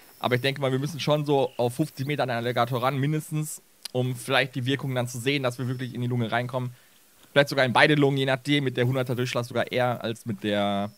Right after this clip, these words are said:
äh, hunderter Aufpilzung, denn die hat nur einen fünfundzwanziger Durchschlag. Was heißt nur, ist auch noch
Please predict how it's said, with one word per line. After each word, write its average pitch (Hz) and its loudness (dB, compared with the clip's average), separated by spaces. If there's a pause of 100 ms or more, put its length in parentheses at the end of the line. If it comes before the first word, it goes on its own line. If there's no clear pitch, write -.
(420)
äh, 110 -2
hunderter 117 -2
Aufpilzung, 208 4
denn 139 0
die 135 0
hat - -4
nur 135 -2
einen 120 0
fünfundzwanziger 190 2
Durchschlag. 165 -2
Was 117 -4
heißt 113 -4
nur, 151 4
ist 120 0
auch 127 -2
noch 160 -4